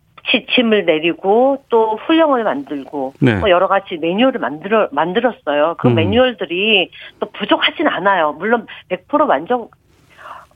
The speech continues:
Speaker 1: 백 프로 만족하는 건 아니지만
Speaker 2: 네.
Speaker 1: 지금 한국 사회에서 다른 기관들에 비해서 국방부에 내놓은 그런 매뉴얼과 지침들이 부족하다라고 보긴 또 어려워요.
Speaker 2: 음.
Speaker 1: 근데 문제는
Speaker 2: 네.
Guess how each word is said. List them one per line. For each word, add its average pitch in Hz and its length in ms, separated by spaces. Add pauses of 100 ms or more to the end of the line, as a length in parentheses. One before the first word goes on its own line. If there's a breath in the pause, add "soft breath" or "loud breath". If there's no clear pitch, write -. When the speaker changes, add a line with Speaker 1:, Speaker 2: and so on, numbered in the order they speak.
(100)
Speaker 1:
백 - 300
프로 269 840 (200)
만족하는 233 580
건 226 140
아니지만 165 680
Speaker 2:
네. 117 280
Speaker 1:
지금 196 140
한국 302 320
사회에서 202 340
다른 226 560
기관들에 208 540
비해서 170 220 (520 loud breath)
국방부에 226 800
내놓은 170 500
그런 175 480 (120)
매뉴얼과 175 640
지침들이 208 640 (840)
부족하다라고 277 600
보긴 202 320
또 208 120
어려워요. 147 680
Speaker 2:
음. 107 420
Speaker 1:
근데 - 60
문제는 233 800
Speaker 2:
네. 127 240